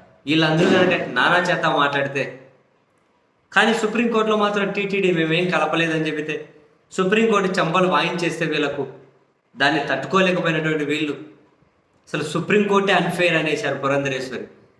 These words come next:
చంద్రబాబు నాయుడు గారి మరదలా వదిన ఏమో తెలియదు, ఆమె అయితే ఏకంగా అన్‌ఫెయిర్ సుప్రీంకోర్టే,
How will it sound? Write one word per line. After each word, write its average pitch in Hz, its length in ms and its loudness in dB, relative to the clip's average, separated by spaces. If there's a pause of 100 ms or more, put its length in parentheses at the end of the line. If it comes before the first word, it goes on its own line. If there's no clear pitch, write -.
(100)
చంద్రబాబు 143 500 0
నాయుడు 135 240 0
గారి 131 180 0 (500)
మరదలా 135 500 0 (320)
వదిన 120 260 -4 (120)
ఏమో 117 200 -4
తెలియదు, 104 380 -8 (680)
ఆమె 147 220 2
అయితే 170 220 2 (840)
ఏకంగా 156 340 2
అన్‌ఫెయిర్ 165 460 0
సుప్రీంకోర్టే, 156 640 -2